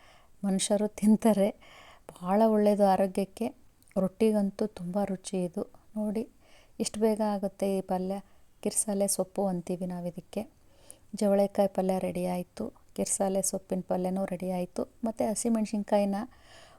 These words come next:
ಹುರ್ಕೊಂಬಿಟ್ಟು, ಕೊಬ್ಬರಿನ ಎಬ್ಬಿ, ಒಂದು ನಾಲ್ಕೈದು ಕೊಬ್ಬರಿ ಎಸಳು, ಸ್ವಲ್ಪ ಬೆಳ್ಳುಳ್ಳಿ, ಕೊತ್ತಂಬರಿ, ಉಪ್ಪು ಹಾಕಿ ತರತರಿಯಾಗಿ ಕೊಬ್ಬರಿ ಚಟ್ನಿ ಮಾಡಿಕೊಂಡೆ. ಇದು ರೊಟ್ಟಿಗೆ ಒಳ್ಳೆ ಕಾಂಬಿನೇಷನ್ನು. ರೊಟ್ಟಿ ಮಾಡೋದಕ್ಕೆ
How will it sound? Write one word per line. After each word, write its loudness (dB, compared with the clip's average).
ಹುರ್ಕೊಂಬಿಟ್ಟು, 2
ಕೊಬ್ಬರಿನ 2
ಎಬ್ಬಿ, 0
ಒಂದು 0
ನಾಲ್ಕೈದು -2
ಕೊಬ್ಬರಿ -2
ಎಸಳು, -2
ಸ್ವಲ್ಪ -4
ಬೆಳ್ಳುಳ್ಳಿ, 2
ಕೊತ್ತಂಬರಿ, -2
ಉಪ್ಪು -6
ಹಾಕಿ -2
ತರತರಿಯಾಗಿ 2
ಕೊಬ್ಬರಿ 0
ಚಟ್ನಿ -2
ಮಾಡಿಕೊಂಡೆ. -2
ಇದು 0
ರೊಟ್ಟಿಗೆ 0
ಒಳ್ಳೆ 2
ಕಾಂಬಿನೇಷನ್ನು. -2
ರೊಟ್ಟಿ 4
ಮಾಡೋದಕ್ಕೆ 2